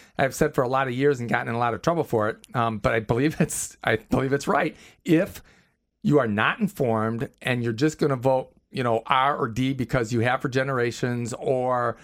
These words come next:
whatever it might be. You don't really know what, you like the way somebody sounds, you, you just don't know the issues, but you're supposed to vote, and the League of Women Voters and everybody else is saying, "Vote, vote, vote."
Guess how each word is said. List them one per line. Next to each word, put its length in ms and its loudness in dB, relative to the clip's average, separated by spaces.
whatever 500 2
it 60 -2
might 180 2
be. 80 4
You 160 -2
don't 180 2
really 420 4
know 280 2
what, 340 -2
you 120 0
like 240 0
the 80 2
way 120 4
somebody 420 0
sounds, 500 -2
you, 80 0
you 140 -2
just 260 -2
don't 180 0
know 160 0
the 140 0
issues, 480 -4
but 220 0
you're 120 0
supposed 320 -2
to 80 -4
vote, 400 0
and 140 -2
the 40 -2
League 160 0
of 60 2
Women 180 0
Voters 340 -2
and 60 -2
everybody 180 2
else 140 0
is 80 -6
saying, 220 -2
"Vote, 200 2
vote, 280 0
vote." 320 -2